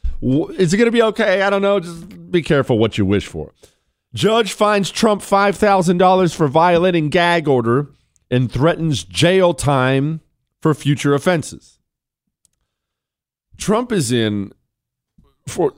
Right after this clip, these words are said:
an impossible situation here. Um, it's an impossible situation because the system is not going to let him fight back. Remember, it has nothing to do with anything he did or didn't do.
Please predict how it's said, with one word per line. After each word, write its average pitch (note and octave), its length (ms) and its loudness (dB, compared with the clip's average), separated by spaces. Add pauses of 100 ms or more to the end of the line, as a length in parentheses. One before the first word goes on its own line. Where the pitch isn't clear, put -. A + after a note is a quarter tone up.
(120)
an D#3+ 120 2
impossible A2+ 420 -2
situation - 680 -12
here. - 220 -10 (800)
Um, E2+ 680 -2 (720)
it's C3 180 -2
an D3+ 60 2
impossible D3+ 460 -2
situation G2+ 680 -2
because F#2+ 440 -4
the G2 80 -4
system G2 680 -4 (800)
is G#2 200 -2
not C3 280 -2
going C3+ 260 0
to A2 80 0
let G#2 220 0
him F#2 240 -2
fight E2 320 -4
back. G#1+ 340 -8 (1120)
Remember, A#2 460 -2 (280)
it G#2 60 -2
has A#2 160 0
nothing D3 260 0
to G#2+ 80 0
do G#2 200 2
with F2+ 180 -2 (300)
anything G#2+ 380 -2
he F2+ 120 -2
did G2 320 0
or E2+ 80 -2
didn't E2 320 -4
do. E2 460 -16